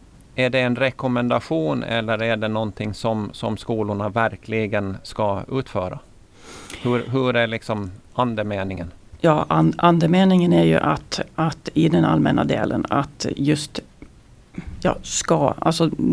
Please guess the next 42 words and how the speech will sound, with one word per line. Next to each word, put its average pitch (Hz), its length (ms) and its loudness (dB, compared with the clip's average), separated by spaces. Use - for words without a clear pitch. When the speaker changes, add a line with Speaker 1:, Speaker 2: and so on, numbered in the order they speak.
Speaker 2:
det 185 140 6
ha-, 185 180 -2
det 185 160 2
handlar 185 360 2
ju 185 100 4
om 175 240 2
i 160 80 4
den 156 240 2
all-, 151 280 0
all-, 151 320 0
allmänna 151 460 2
delen 143 440 -2
att 147 440 -4
det 165 220 -2
finns 156 320 4
med 156 280 4
en 147 180 2
sån 143 140 -2
här 160 260 0
vardagskompetens 147 1400 -2
som 143 140 0
innebär 135 460 0
liksom 127 320 -4
att, - 260 -6
att - 180 -6
eleven 139 440 0
har 135 200 -2
en 143 180 0
rätt - 600 -8
att 165 200 -4
få 165 100 -2
lära 147 280 0
sig 151 200 -2
om 139 140 0
hur 147 140 2
man, 139 220 0
hur 247 80 4
man 247 140 8
upprätthåller 160 760 4
en 147 280 4
sund 143 520 2
kropp 135 180 0